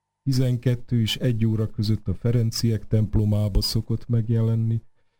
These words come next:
s ott egy félreeső padba húzódva ájtatos imádságba merül. Kéretik, egy titkos imádójával,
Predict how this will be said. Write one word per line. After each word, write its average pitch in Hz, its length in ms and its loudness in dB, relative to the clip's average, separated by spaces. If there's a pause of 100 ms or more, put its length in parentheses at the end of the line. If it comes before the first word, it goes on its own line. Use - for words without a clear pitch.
(240)
s - 100 -4
ott 143 180 0
egy 131 140 0
félreeső 165 840 0
padba 139 420 0
húzódva 131 800 0
ájtatos 127 760 0
imádságba 120 1080 0
merül. 120 640 0 (1300)
Kéretik, 156 600 0 (920)
egy 135 180 0
titkos 180 440 -2
imádójával, 123 1400 0